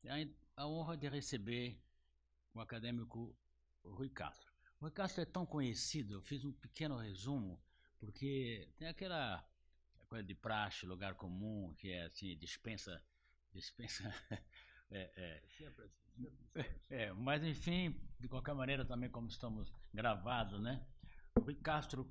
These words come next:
Speaker 1: começou como repórter em mil novecentos e sessenta e sete, no Correio da Manhã do Rio, e passou por todos os grandes veículos da imprensa carioca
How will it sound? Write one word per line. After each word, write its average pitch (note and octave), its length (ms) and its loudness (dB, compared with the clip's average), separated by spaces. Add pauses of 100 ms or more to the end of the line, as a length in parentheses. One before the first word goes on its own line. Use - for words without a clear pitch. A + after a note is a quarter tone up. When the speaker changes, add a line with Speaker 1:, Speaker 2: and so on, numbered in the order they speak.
Speaker 1:
começou B2+ 720 2
como B2 220 2
repórter A#2 760 2 (320)
em G#2+ 80 -6
mil B2 140 0
novecentos A#2 360 0
e A2 80 -2
sessenta G2+ 300 -2
e F2+ 60 -2
sete, C#3 540 -2
no A#2+ 140 -4
Correio A#2+ 320 0
da A#2 100 -2
Manhã G2+ 360 -2
do G2 120 -4
Rio, G#2+ 300 -2 (640)
e - 60 -6
passou C#3 320 2
por C#3 180 -4
todos E3 300 6
os C3 100 -2
grandes C#3+ 380 4
veículos B2+ 680 2 (120)
da A2+ 120 0
imprensa A2+ 480 -2
carioca A2+ 600 -2